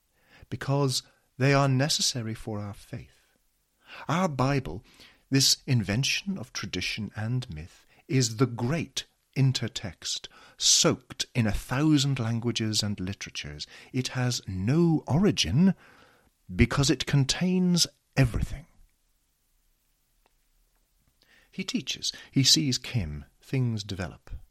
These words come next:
A tentative first kiss, an eager embrace, dinners, films, long walks in the park. Eventually, but maybe not inevitably, they agree to a clumsy undressing.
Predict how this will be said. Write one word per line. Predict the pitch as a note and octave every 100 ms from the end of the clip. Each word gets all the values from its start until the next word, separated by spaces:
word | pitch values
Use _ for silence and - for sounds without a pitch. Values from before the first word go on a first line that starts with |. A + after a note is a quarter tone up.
| _ _ - -
A |
tentative | C3 D#3+ D3 - F2+
first | - - F2+ E2 - -
kiss, | - E3+ - - - - - -
an | G#2 -
eager | D3+ C3 A#2+ -
embrace, | A2 F#2+ F#2 F2+ D#2+ - - - - - -
dinners, | B2 E3 F#2 D#2+ -
films, | - F3 C3+ F#2+ E2+ -
long | G#2 G#2 B2 B2+ A2+
walks | A#2 G#2+ - -
in | D#2+
the | D2+
park. | - - D#3 - _ _ _ _ - - -
Eventually, | C3+ E3+ A#3+ - A2+ G3+ - - _ -
but | - -
maybe | G2+ F#2+ F2+
not | F2 D#2 - _
inevitably, | - D#2+ C3 - - C2+ C3+ - _ _ _ _
they | D3+ D#3
agree | C#3+ A2+ G2 F#2+
to | -
a | G2 - -
clumsy | C3+ G2 F2 E2 E2
undressing. | E2+ E2+ E2 G2+ - - -